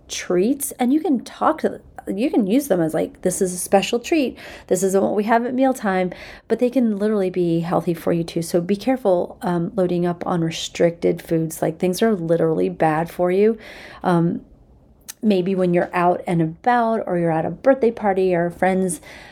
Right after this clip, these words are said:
uh, gathering, you can say, "Okay, this isn't good for you, but we're going to just make sure you don't have too much of it," um, and just give them the, the knowledge base there. Uh, one of the things that I would say to my little ones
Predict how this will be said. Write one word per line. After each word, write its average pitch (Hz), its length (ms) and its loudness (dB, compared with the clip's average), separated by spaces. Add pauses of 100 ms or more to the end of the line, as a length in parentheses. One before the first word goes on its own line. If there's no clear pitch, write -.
(120)
uh, 180 180 0
gathering, 180 560 2
you 180 100 2
can 175 180 -2
say, 175 560 2
"Okay, 170 380 -4
this 170 260 0
isn't 226 320 0
good 165 160 0
for 185 160 -6
you, 214 360 2 (360)
but 185 360 -2
we're 190 160 0
going 175 220 0
to 175 60 0
just 175 240 -4
make 160 160 -2
sure - 180 -2
you 165 140 0
don't 170 160 -2
have 160 200 -2
too - 140 -4
much 160 240 -2
of 180 60 -4
it," 170 180 -2 (160)
um, 160 420 -4 (320)
and 196 240 0
just 208 120 -8
give 226 160 4
them 208 180 2
the, 170 260 0 (460)
the 208 100 2
knowledge 175 400 0
base 170 300 0
there. 165 480 0 (140)
Uh, 160 220 -4 (380)
one 190 240 0
of 185 80 0
the 175 80 -8
things 180 300 -2
that 170 100 0
I 165 220 0 (100)
would 180 100 -2
say 170 200 2
to 175 140 -6
my 165 380 -2 (120)
little 180 200 2
ones 165 440 0